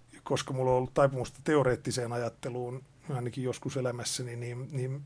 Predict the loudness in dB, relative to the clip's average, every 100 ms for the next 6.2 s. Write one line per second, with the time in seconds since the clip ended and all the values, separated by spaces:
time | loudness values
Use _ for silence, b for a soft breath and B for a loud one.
0 | -2 -2 0 0 0 0 -2 -2 -4 -4
1 | 0 2 2 0 -4 -4 -4 -8 -6 0
2 | 0 0 -2 -10 B B 2 8 10 8
3 | 6 2 2 0 -2 -6 -10 -10 -8 -8
4 | -2 0 2 2 4 4 4 0 4 4
5 | 6 0 0 0 2 6 8 10 10 10
6 | 2 0